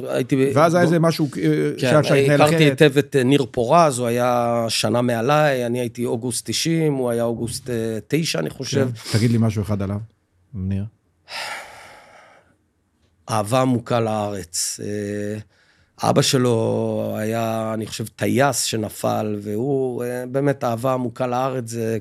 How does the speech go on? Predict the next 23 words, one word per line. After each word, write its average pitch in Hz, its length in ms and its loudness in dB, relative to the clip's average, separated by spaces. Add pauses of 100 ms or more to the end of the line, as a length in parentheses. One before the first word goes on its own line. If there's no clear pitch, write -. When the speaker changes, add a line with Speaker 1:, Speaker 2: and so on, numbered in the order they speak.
Speaker 1:
קורע 123 340 -6
את 117 140 -8
הלב, 110 300 -4
הדבר. 101 440 -4
Speaker 2:
אני 107 80 4
רוצה 104 200 2
לבקש 120 260 2
ממאזינים 107 440 4
צעירים 113 380 4
שלנו 98 380 0 (240)
לעשות 101 280 -2
גוגל 101 420 2
על, 85 240 -4
אה, 82 120 -6
השם 95 240 -4
ניר 95 160 0
פורז, 101 280 -2
Speaker 1:
ניר 123 120 2
Speaker 2:
קצת, 90 60 -2
ו- 87 40 -10
Speaker 1:
פורז, 107 520 -2
איש, - 460 -4
אה, 110 200 -4